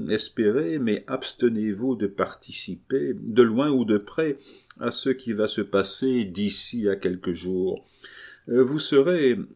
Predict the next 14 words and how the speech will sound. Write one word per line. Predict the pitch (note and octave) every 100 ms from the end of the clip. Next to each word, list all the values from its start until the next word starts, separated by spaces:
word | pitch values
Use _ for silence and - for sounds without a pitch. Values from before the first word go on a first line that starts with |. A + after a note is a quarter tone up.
| -
en | A#2+ A2+
agissant | A2+ - G#2+ - - A2 G2 F#2+ -
autrement | A#2 A2+ G#2+ B2 C#3+
que | -
je | F#2+
ne | F#2
vous | F#2+ F2+
le | F#2+
conseille, | G2 F2+ - C#3+ D#3 C#3 G#2+ F2+
non | G#2+ A#2
seulement | A2+ A2 A2 G2+
victime, | F#2+ G#2 - D3 D3+ A2
mais | G2+ G2 F2+ -
complice | B2+ B2 - - F#3 - - -